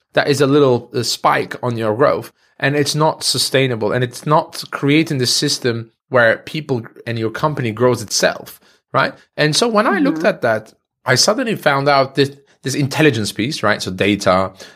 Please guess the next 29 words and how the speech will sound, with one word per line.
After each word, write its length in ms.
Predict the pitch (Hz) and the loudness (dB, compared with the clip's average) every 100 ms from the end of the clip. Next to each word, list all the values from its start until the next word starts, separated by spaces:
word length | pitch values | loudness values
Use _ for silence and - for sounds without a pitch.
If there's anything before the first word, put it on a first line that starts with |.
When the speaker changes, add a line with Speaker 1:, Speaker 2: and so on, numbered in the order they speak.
| - | -6
Speaker 1:
everybody 440 | 92 78 120 113 104 | -2 0 2 0 0
talks 240 | 113 101 | 0 2
about 180 | 107 92 | 0 2
data 240 | 101 98 | 0 0
driven, 380 | 98 107 101 95 | 2 2 2 -2
but 140 | 95 | -2
I'm 240 | 90 90 92 | 0 -2 0
really 260 | 104 101 | 2 2
much 260 | 95 92 - | 0 -6 -4
more 80 | 101 | -2
about 200 | 90 87 | -2 -2
data 240 | 92 87 | -4 -4
informed 600 | 80 87 180 170 139 139 | -8 -6 0 4 4 2
and 120 | 113 101 | -2 -2
not 140 | - | -4
about 200 | 92 90 | -4 -4
data 300 | 92 117 - - | -6 -10 -12 -4
driven. 420 | 127 170 151 147 _ _ _ - | 0 2 0 -4 _ _ _ -4
And 140 | 135 | 2
then 80 | 147 | 4
I 60 | 139 | 6
realized, 720 | 127 175 190 131 120 120 - _ _ | 6 6 6 4 2 -2 -8 _ _
you 100 | - | -2
know, 240 | 110 95 - | 0 0 -4
we 120 | - 165 | -4 -4
hire 380 | - 151 135 | 2 2 4
some 160 | 131 113 | 0 -4
amazing 400 | 104 104 104 98 | -4 -4 -4 -8
people, 420 | - 104 107 - | -10 -10 -12 -16